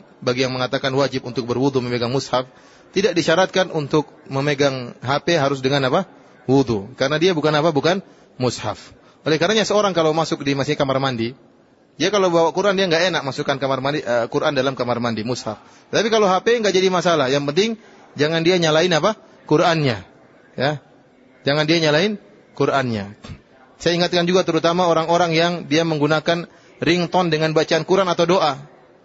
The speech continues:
Khawatir lagi dalam W C tahu-tahu ada sesudes keluar dari <laughs> ada bacaan Quran. Ini jangan, jangan sampai demikian. Jangan pakai ringtone, jangan dijadikan mainan. Jangan pakai ringtone apa? Bacaan-bacaan Quran. Sama seperti kita. Jadi, eh, dalam H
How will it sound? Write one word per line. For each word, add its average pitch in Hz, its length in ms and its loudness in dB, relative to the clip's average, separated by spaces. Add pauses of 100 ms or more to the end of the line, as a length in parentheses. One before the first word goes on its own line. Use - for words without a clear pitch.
(260)
Khawatir 170 380 0
lagi 175 160 2
dalam 165 240 2
W 170 80 4
C 202 140 2
tahu-tahu 185 360 2
ada 190 240 2 (480)
sesudes 202 560 0
keluar 196 240 4
dari 175 240 2 (360)
<laughs> - 400 -10
ada 160 120 2
bacaan 175 320 2
Quran. 214 320 2
Ini 208 80 2
jangan, 233 240 2
jangan 156 160 2
sampai 196 160 2
demikian. 165 400 0
Jangan 190 240 0
pakai 214 240 0
ringtone, 202 280 2
jangan 185 200 0
dijadikan 175 400 0
mainan. 170 320 0 (720)
Jangan 165 240 0
pakai 165 240 0
ringtone 165 240 2
apa? 165 240 2 (160)
Bacaan-bacaan 135 600 0
Quran. 110 280 -6 (640)
Sama 226 360 2
seperti 185 320 0
kita. 165 440 -2
Jadi, 180 360 -2
eh, 139 400 -2
dalam 160 360 0
H - 260 -8